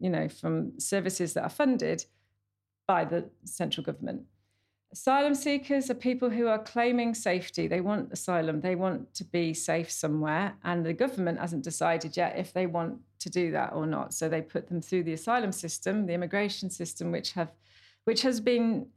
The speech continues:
systematically dismantled for, for decades now, to the point where they just could not keep up with the influx of people. And I would say that's not done by accident. Certainly isn't done by lack of funds. There's lots of funds out there.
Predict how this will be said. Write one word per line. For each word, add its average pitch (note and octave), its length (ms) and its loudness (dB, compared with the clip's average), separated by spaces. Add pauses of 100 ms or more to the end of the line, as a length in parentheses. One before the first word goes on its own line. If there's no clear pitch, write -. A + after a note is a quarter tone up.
(300)
systematically C4 720 2
dismantled F3+ 920 -2 (320)
for, - 320 0 (160)
for - 200 -4
decades E3+ 580 -2
now, - 320 -6 (340)
to - 80 -4
the G3 60 0
point G#3 320 0
where F3 460 2
they G3+ 120 2
just F#3+ 260 -4
could G3 200 -4
not D#3+ 260 -4 (100)
keep G3+ 320 -2
up - 240 -2
with E3 280 -2
the E3 100 0
influx D#3 440 -4
of - 100 -20
people. D3 500 -4
And D#3 260 0
I G#3+ 180 0
would G#3+ 120 0
say E3 140 -2
that's D3+ 240 -2
not - 260 -4
done F3+ 320 2
by D#3+ 120 2
accident. - 560 -6 (800)
Certainly B3 340 2
isn't C4 160 0
done A3 200 2
by G3+ 260 2
lack F#3 200 -2
of F3 60 -14
funds. F3+ 440 -2 (380)
There's G3 220 2
lots G#3 320 2
of G#3 80 -6
funds F#3 280 0
out E3+ 200 2
there. F#3 300 0